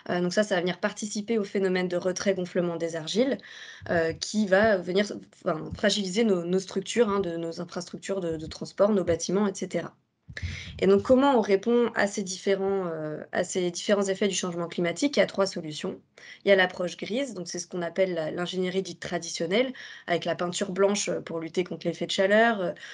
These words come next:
en élargissant nos réseaux, euh, d'eau pluviale. Euh, sinon, il y a aussi l'approche douce, donc là, plutôt par la gouvernance, le partage d'informations, venir sensibiliser,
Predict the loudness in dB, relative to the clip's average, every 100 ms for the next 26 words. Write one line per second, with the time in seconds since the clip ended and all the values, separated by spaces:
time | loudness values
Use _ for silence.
0 | -10 -4 4 6 6 2 -4 0 2 2
1 | 0 0 2 2 4 0 -2 -4 -4 -4
2 | -4 2 4 4 0 -8 -18 -18 -8 -2
3 | 0 0 -2 -2 2 4 4 2 0 -2
4 | -2 -10 -6 -2 -2 -2 -8 -6 -2 -2
5 | -2 0 0 2 -2 -2 2 4 4 0
6 | -4 -6 -6 -4 -4 -4 -4 -4 -2 0
7 | 0 -2 -4 -2 -2 -2 -4 -2 0 4
8 | 4